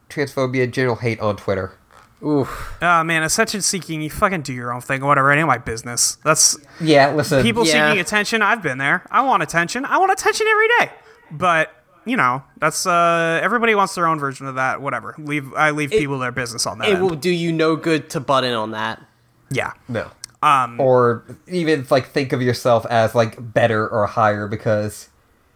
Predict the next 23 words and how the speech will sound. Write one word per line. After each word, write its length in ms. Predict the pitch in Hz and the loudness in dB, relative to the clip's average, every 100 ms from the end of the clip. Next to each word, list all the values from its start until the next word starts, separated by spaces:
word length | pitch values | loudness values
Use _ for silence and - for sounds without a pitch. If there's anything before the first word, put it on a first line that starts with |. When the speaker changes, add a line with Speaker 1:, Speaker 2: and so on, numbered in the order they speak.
| _ - | _ -8
Speaker 1:
you 260 | 131 123 117 | -4 2 4
are 320 | 117 113 113 | 4 2 -2
attention-seeking 800 | 120 - 135 127 - 127 131 113 | -4 -2 -4 -4 -4 -4 -4 -6
probably 280 | 107 117 113 | 2 2 2
in 60 | 110 | -2
a 60 | |
different 320 | 107 117 - 110 | -2 -4 -4 -2
way, 200 | 107 117 | -2 0
or 120 | 147 | -2
not 200 | 147 139 | 2 2
at 100 | 113 | 2
all. 240 | 87 90 - 131 - | 0 -6 -10 -12 -10
<laughs> 200 | - 165 | -14 -2
Speaker 3:
Yeah, 180 | 160 147 - | -2 -2 -2
nah, 200 | 147 131 - - _ | 0 0 -2 -10 _
nah. 340 | 131 143 - - - _ _ _ _ _ _ _ - | -4 0 0 -2 -12 _ _ _ _ _ _ _ 0
Um, 560 | 156 143 127 120 120 - _ _ _ _ _ _ _ _ - | 2 2 0 -6 -14 -20 _ _ _ _ _ _ _ _ -8
I 60 | |
was 100 | 143 | -6
gonna 200 | 143 175 | -4 -2
look 160 | 147 135 | 0 4
up. 80 | 131 131 | 8 8
Speaker 1:
Uh, 260 | 127 127 | 8 4